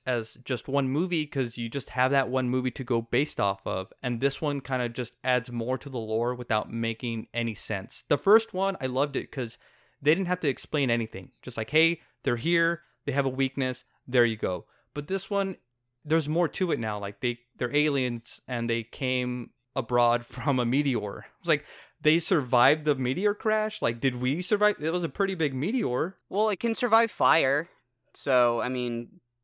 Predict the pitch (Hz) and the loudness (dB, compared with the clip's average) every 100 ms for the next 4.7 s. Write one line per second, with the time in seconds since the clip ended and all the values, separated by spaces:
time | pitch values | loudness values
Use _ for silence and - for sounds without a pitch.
0 | _ - 151 - - 147 147 143 131 127 | _ -4 -4 -2 -2 0 0 0 0 0
1 | 139 - 139 135 - 123 123 131 135 - | 0 0 -2 -2 0 0 0 0 0 0
2 | 143 156 113 113 117 131 131 147 143 120 | 2 2 0 -2 -4 -6 -6 -6 -6 -12
3 | - 151 160 160 143 - - - 147 147 | -4 2 2 2 -2 -10 -16 -4 -2 2
4 | 113 165 180 180 185 180 | 2 2 0 -2 -2 -2